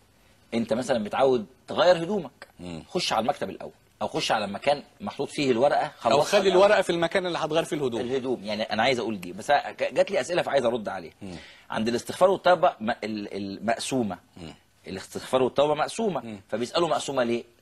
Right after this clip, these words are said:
Speaker 1: اللي فوق استغفار واللي تحت توبة، دي مش عايزة
Speaker 2: مم.
Speaker 1: كلام. درس العلم مقسومة ليه؟
Speaker 2: مم.
Speaker 1: لأن في ناس متابعة برامج.
Speaker 2: مم.
Speaker 1: ففي درس علم في المساجد وفي درس علم في التلفزيون.
Speaker 2: مم.
Speaker 1: فعشان كده احنا قسمناها.
Speaker 2: مم.
Speaker 1: الصلاة على النبي مقسومة ليه؟
Speaker 2: مم.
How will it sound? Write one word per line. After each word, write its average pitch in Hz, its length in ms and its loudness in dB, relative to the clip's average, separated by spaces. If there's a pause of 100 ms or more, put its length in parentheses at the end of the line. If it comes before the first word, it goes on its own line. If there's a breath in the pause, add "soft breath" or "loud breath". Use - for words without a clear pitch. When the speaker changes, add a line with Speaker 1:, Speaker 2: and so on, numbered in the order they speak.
(120)
Speaker 1:
اللي 131 160 0
فوق 208 160 4
استغفار 202 500 2
واللي 170 160 2
تحت - 220 -6
توبة، 180 340 0
دي 135 120 -8
مش 151 160 -8
عايزة 135 520 0
Speaker 2:
مم. 107 60 -12
Speaker 1:
كلام. 98 240 -4 (340 soft breath)
درس 208 280 0
العلم 185 340 0
مقسومة 151 380 -6
ليه؟ 101 220 -4 (280)
Speaker 2:
مم. 85 280 -14
Speaker 1:
لأن 127 220 -2
في 208 120 0
ناس 233 240 2
متابعة 185 340 2
برامج. 196 380 4 (220)
Speaker 2:
مم. 92 220 -14 (140)
Speaker 1:
ففي 175 220 2
درس 202 240 2
علم 185 220 0
في - 100 -10
المساجد 165 500 2
وفي 143 200 -8
درس 151 260 -2
علم 147 200 -2
في - 80 -12
التلفزيون. 90 540 -12 (160)
Speaker 2:
مم. 90 100 -14
Speaker 1:
فعشان 101 240 -4
كده 139 140 2
احنا 127 160 -2
قسمناها. 90 420 -8 (200)
Speaker 2:
مم. 82 80 -16 (340 loud breath)
Speaker 1:
الصلاة 143 300 2
على 208 180 8
النبي 180 280 0
مقسومة 147 380 -4
ليه؟ 101 180 -6 (260)
Speaker 2:
مم. 78 140 -20